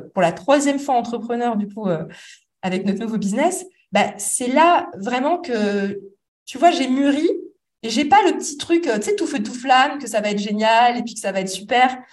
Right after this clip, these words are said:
Non, tu vois, je sais que c'est un travail de fond, et que je dois me développer personnellement, me remettre en question régulièrement, euh,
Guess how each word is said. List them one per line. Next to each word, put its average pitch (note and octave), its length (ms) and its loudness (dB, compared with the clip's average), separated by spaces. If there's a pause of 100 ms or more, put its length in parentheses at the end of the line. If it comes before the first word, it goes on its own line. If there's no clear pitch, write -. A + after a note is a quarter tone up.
(220)
Non, D4+ 240 2
tu - 160 -10
vois, G3 300 0
je A#3 200 -4
sais F4 500 0 (200)
que A#3+ 100 -12
c'est A3+ 120 -4
un G#3+ 80 0
travail G#3+ 280 4
de G#3 140 -2
fond, D4+ 460 -4 (380)
et A3 100 -6
que A#3 140 -4
je A3+ 80 -4
dois A#3 320 4 (200)
me G#3 180 0
développer C#4+ 420 0
personnellement, C4 880 -4
me G#3 120 -6
remettre A3 280 -2
en G#3 80 -2
question C4+ 320 -6
régulièrement, C4 640 -2 (640)
euh, F#3+ 500 -6